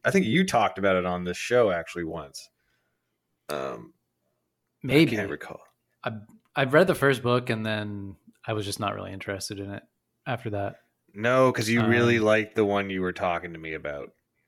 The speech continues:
Speaker 2: Really?
Speaker 1: Yeah, I forget what it is, though. Anyways, we talked, we talked
Speaker 2: Huh.
Speaker 1: about it on some episode eons ago, but, uh,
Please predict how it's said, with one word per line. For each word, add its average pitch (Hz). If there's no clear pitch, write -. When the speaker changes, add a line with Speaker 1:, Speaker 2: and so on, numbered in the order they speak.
Speaker 2:
Really? 104
Speaker 1:
Yeah, 92
I 82
forget 104
what 85
it 78
is, 71
though. 69
Anyways, 104
we 101
talked, 147
we 123
talked 127
Speaker 2:
Huh. -
Speaker 1:
about 104
it -
on 95
some 120
episode 98
eons 170
ago, 123
but, 98
uh, 78